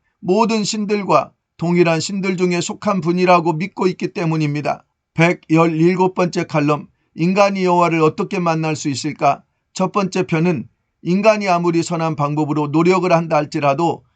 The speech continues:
결국 여호와를 만날 수 없다는 것이 결론입니다. 여호와의 은혜가 아니면 인간은 여호와 앞에 설 수도 없고 가까이 다가갈 수도 없습니다. 결국 모든 인간은 죽고 난 이후 영원한 지옥으로 떨어지게 되고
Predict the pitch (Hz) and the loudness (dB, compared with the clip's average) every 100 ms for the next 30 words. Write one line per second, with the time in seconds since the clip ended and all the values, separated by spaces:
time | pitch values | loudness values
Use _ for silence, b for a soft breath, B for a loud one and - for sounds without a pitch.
0 | _ - 180 190 214 - 139 151 156 147 | _ -2 0 2 0 -2 2 4 4 2
1 | 147 143 143 143 147 143 - 185 180 175 | 0 -2 0 -4 -4 -6 0 2 2 0
2 | 160 180 - 143 151 151 143 143 139 - | -2 -4 -2 -2 0 -2 -2 -4 -4 -6
3 | _ _ _ _ - 160 190 196 190 185 | _ _ _ _ 0 4 6 4 4 2
4 | 185 202 185 190 143 143 147 139 - _ | 2 0 2 2 2 -2 -2 -4 -10 _
5 | _ - 170 196 202 196 180 170 165 156 | _ -4 -2 2 2 2 0 0 2 2
6 | - 156 - - - - 202 147 - 147 | 2 -2 -2 -4 -6 -6 -2 -2 -2 -4
7 | 139 - _ _ - 151 - 156 151 151 | -4 -6 _ _ -2 -2 0 0 2 0
8 | 143 143 143 160 151 - 170 143 - 143 | -2 -2 -2 -4 -4 -4 -4 -2 -4 -6
9 | 147 - - _ _ _ - 185 185 190 | -4 -6 -10 _ _ _ -2 2 2 0
10 | 147 160 190 220 202 165 160 160 156 143 | 0 2 4 2 0 -2 0 0 -2 -6
11 | 131 - 147 143 147 160 202 175 - _ | -8 -4 -2 -2 0 0 0 0 -4 _
12 | _ _ 156 185 196 208 190 180 180 160 | _ _ 2 4 4 2 0 -2 2 2
13 | 151 151 - 220 208 180 185 170 135 135 | 2 -2 0 0 2 -2 -4 -4 -4 -6
14 | 131 | -6